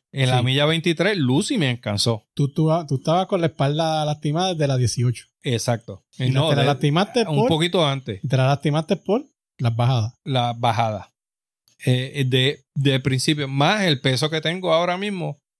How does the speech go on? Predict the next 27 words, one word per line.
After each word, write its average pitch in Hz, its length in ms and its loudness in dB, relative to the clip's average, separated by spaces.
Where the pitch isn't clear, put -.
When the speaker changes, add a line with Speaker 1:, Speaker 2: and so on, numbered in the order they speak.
Speaker 1:
que 131 100 2
no 123 160 0
debe 143 220 0
ser 165 220 -2
el 151 100 -6
que 131 120 -4
debo 123 240 -6
tener 143 360 -6
para 113 240 -2
correr. 104 320 -8
Pero, 151 420 -2
y 139 320 0
estaba 156 640 2
luchando, 185 640 2
usted 156 220 -2
sabe, 196 240 2
como 214 200 2
todos 196 240 2
hacemos, 254 520 0
que 156 100 0
nosotros 143 380 -2
Speaker 2:
Ujú. 208 80 2
Speaker 1:
luchamos 202 480 -2
para 190 140 0
llegar. 156 300 0
La, 151 200 0
la, 131 180 -4